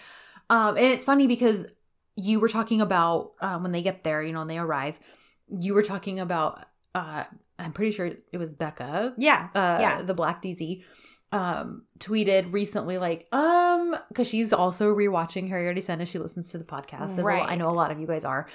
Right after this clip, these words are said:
Speaker 1: And so she had kind of brought up a good point, like, okay, has, like, have I missed it? Like, why does nobody bring up the fact that these two constantly <laughs> carpool to work together?
Speaker 2: Yeah.
Speaker 1: Like, doesn't that
Speaker 2: They always show up
Speaker 1: cause
Speaker 2: together.
Speaker 1: question for anyone?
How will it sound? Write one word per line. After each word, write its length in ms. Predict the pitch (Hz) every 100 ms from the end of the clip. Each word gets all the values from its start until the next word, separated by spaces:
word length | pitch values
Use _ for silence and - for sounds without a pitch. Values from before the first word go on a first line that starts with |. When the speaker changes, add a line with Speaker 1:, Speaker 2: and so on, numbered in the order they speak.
| - - - -
Speaker 1:
And 180 | 226 214
so 240 | 220 208 202
she 240 | - 254
had 120 | 277
kind 140 | 254 233
of 60 | 214
brought 180 | 190
up 100 | 180
a 60 | 190
good 300 | 165 180 165
point, 420 | - 170 165 165 - _ _
like, 380 | 180 165 156 - _ _ -
okay, 440 | 208 277 196 - -
has, 300 | - 220 214 - 220 - - _ _ -
like, 340 | 220 - 185
have 160 | 202 220
I 100 | 226
missed 380 | 214 349 415 -
it? 440 | 403 403 403 403
Like, 240 | 247 233 233 - _ _ _ _ _ _ -
why 260 | 175 214
does 180 | 285 311
nobody 420 | 240 240 247 247
bring 200 | 214 214
up 140 | 226 226
the 80 | 214
fact 500 | 196 170 175 - -
that 460 | 175 165 165 - _ _ _ _
these 280 | 180 190 180
two 340 | - 226 208 208
constantly 600 | - 185 202 - 226 226
<laughs> 80 |
carpool 360 | - 226 180 226
to 80 | 190
work 280 | 170 208 -
together? 380 | 185 175 170
Speaker 2:
Yeah. 260 | 180 220 160
Speaker 1:
Like, 180 | 208 190
doesn't 260 | 202 196 220
that 300 | 220 - -
Speaker 2:
They 140 | 185
always 380 | - 180 185 180
show 80 | 208
up 100 | 185
Speaker 1:
cause 120 | 208
Speaker 2:
together. 160 | 175
Speaker 1:
question 560 | 202 190 - - 247 262
for 100 | 226
anyone? 600 | - 180 202 254 285 311